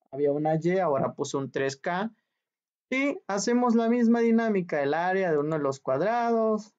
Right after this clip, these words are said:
es A por L, cambiamos, A es igual a L por L, que es lo mismo que L cuadrado, sustituyendo estos valores,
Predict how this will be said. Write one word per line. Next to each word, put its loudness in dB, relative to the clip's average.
es -8
A -8
por -2
L, 0
cambiamos, -2
A -2
es -2
igual 0
a 0
L -2
por -2
L, 0
que -2
es -4
lo -4
mismo -6
que -6
L -6
cuadrado, 0
sustituyendo -4
estos -2
valores, 0